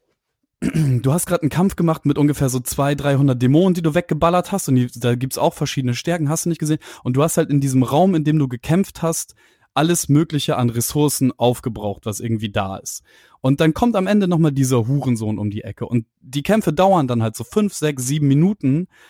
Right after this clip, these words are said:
weil du, ne, ständig um dich rumtanzt, musst gucken, dies, das. Und wenn er dich halt zweimal trifft, ist halt Ende. Und das ist so, das ist einfach scheiße. Das ist einfach wirklich scheiße. Das ist ein scheiß Gegner. Das, der Kampf macht keinen Spaß. Es,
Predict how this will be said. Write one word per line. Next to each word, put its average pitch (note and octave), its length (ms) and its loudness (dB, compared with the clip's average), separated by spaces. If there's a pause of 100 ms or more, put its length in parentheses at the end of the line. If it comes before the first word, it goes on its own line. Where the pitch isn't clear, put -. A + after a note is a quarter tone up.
(140)
weil C3+ 140 2
du, C#3+ 320 2
ne, D3+ 260 -2
ständig E3 400 0
um D#3 140 2
dich C3 160 0
rumtanzt, C3+ 600 0
musst D3 180 0
gucken, C#3 320 0
dies, C#3 160 -2
das. C#3+ 100 0 (240)
Und - 80 -2
wenn D#3+ 100 4
er F3 60 2
dich E3 160 -4
halt D#3 120 -2
zweimal E3 280 0
trifft, - 300 -8
ist - 160 -6
halt C#3+ 180 -2
Ende. F#3 340 -2 (360)
Und C#3 160 0
das D#3+ 100 -2
ist F#3+ 160 -4
so, E3 240 2 (1800)
das F#3+ 260 0
ist - 160 -4
einfach A3 480 0
scheiße. - 760 -2 (140)
Das E3 200 -2
ist - 200 -4
einfach A#3 440 2
wirklich D#3+ 520 -2
scheiße. G3 600 -2
Das A#2 160 -6
ist C#3 100 -4
ein C3 80 2
scheiß B2 380 0
Gegner. G#3 280 0
Das, C#3 160 -2
der B2+ 140 0
Kampf E3 320 0
macht B2 220 -2
keinen B2 160 0
Spaß. F#3+ 400 0
Es, - 180 -4